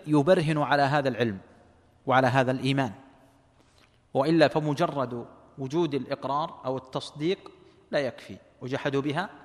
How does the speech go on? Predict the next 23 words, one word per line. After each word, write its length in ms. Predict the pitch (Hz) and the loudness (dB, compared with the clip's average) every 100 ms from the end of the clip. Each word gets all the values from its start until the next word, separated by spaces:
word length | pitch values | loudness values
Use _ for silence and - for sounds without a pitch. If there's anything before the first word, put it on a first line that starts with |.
| - - _ _ 170 | -20 -20 _ _ -14
واستيقنتها 600 | - 185 175 160 160 131 | -4 -2 -2 -4 -4 -6
أنفسهم 420 | - - 98 101 - _ _ - | -8 -12 -14 -18 -20 _ _ -2
ظلماً 360 | 143 151 139 139 - - - - _ - | 2 4 2 -4 -10 -20 -20 -20 _ 2
وعلواً". 520 | 147 175 202 135 101 - - - _ _ _ _ _ _ _ _ _ _ _ _ _ _ _ - | 4 6 4 2 -4 -8 -20 -20 _ _ _ _ _ _ _ _ _ _ _ _ _ _ _ 0
وهنا 240 | 160 247 | 4 4
نلحظ 400 | 247 247 - 208 214 - - - | 4 2 2 -2 -4 -14 -18 -4
أن 120 | 185 | 0
الصحابي، 640 | 175 - - 190 156 180 - - | 2 2 2 -2 0 -4 -6 -6
كما 220 | 262 190 | -4 0
سبق 540 | 180 139 156 - - | 0 0 -2 -6 -14
تنبيه 260 | - 135 135 | -10 -6 -2
عليه 260 | 131 123 107 | -2 -2 -6
أكثر 240 | - 127 | -8 -6
من 60 | 131 | -2
مرة، 320 | 139 139 127 - - - - - | -2 -4 -6 -12 -20 -20 -20 -6
سأل 520 | - 208 - 175 147 | -2 0 0 -2 -2
سؤال 480 | - 139 170 160 151 | -6 -2 0 0 -2
الع-، 560 | 135 127 156 - - | -4 -2 -2 -4 -10
س-، 200 | - - - - | -8 -8 -8 -6
سأل 400 | - 165 165 156 | -2 0 0 0
سؤال 480 | - 139 185 165 156 | 0 4 4 4 4
طالب 320 | 180 175 165 | 4 4 2
العلم 400 | 160 202 214 | 0 0 -2